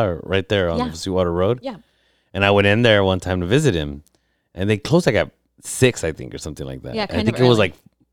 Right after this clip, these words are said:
Speaker 1: five or four thirty. I went in there. I probably was in there for, like, twenty minutes, you know, just chilling. Um, and then once I went to leave, the gate was locked. And I was like, "Wait, don't they close at six?"
Speaker 2: You were in your car.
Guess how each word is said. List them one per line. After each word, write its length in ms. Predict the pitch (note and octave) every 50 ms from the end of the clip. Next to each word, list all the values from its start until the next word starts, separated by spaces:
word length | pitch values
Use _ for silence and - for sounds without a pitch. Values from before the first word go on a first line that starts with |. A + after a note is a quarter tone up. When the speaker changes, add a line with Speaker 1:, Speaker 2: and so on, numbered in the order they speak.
| _ _ _ _ _ _ -
Speaker 1:
five 520 | - - - B1+ B1+ B1 B1+ B1 B1 - _ _ _ _ _ _ _ _ _ _ _
or 180 | - D2+ D#2 D2
four 280 | - - F#2+ F#2 F#2+
thirty. 420 | F2+ - F2 E2 F2 E2+ - D2+ D2
I 60 | D2
went 220 | D2 D2+ D2 D2+
in 140 | D2+ D2 C#2+
there. 240 | C#2+ C#2 C#2 C#2 D2
I 40 | D2
probably 220 | - F2+ F#2 E2+
was 100 | E2 D#2
in 100 | E2 E2
there 80 | E2 D#2
for, 120 | - D2+
like, 120 | D2 D2
twenty 240 | - - E2+ E2+ E2
minutes, 460 | D#2+ D#2+ D#2 E2 F2 - - - - -
you 80 | E2+
know, 220 | D#2+ D#2 D#2 D#2+ D#2
just 300 | C#2 F2 C#2+ - _ _
chilling. 380 | - - D#2 C#2+ C#2+ D#2 E2+ F2 - _ _ _ _ _ _ _ _ _ _ _ -
Um, 580 | D#2 D#2 D2+ D2 D2 D2 C#2+ C#2 C#2 C#2 C2+ - _ _ _ _ _ _ _ _ _ _ _ _ _ _ - _ _
and 200 | F#2 G2 F#2+ F#2+
then 400 | F#2+ F2+ F2 E2+ E2 E2 D#2+ - - _ _ _
once 260 | E2 F#2+ G2 F2+ G2
I 100 | G2+ F#2+
went 220 | F2+ G2 G2 F2+ -
to 60 | F#2
leave, 420 | E2+ E2+ A2+ D3+ D#3+ C3 A2 G2 F2+
the 80 | G2
gate 300 | F#2 D#2+ E2 G#2 C#3+ G3 E3+
was 180 | A#2+ G#2+ F2+
locked. 460 | F2 E2+ D#2 C#2+ C2+ C2+ C2+ - - -
And 720 | - _ _ _ _ _ _ _ _ _ _ _ - A#2+
I 20 |
was 60 | B2+ A#2+
like, 120 | A2 F#2+
"Wait, 240 | A2+ D3 D3 A#2+ G#2
don't 160 | G#2+ G#2+ A2
they 80 | C#3+ B2+
close 240 | - C3 C#3 B2+
at 160 | A#2+ G2+ E2+ -
six?" 640 | - - - C3+ D#3 G3+ G3+ - - - - - _ _
Speaker 2:
You 160 | A3+ A3+ A#3+
were 80 | B3
in 160 | A3 F3+ G3+ A3
your 140 | F3 D3+
car. 360 | - - G3 F3+ - - D3+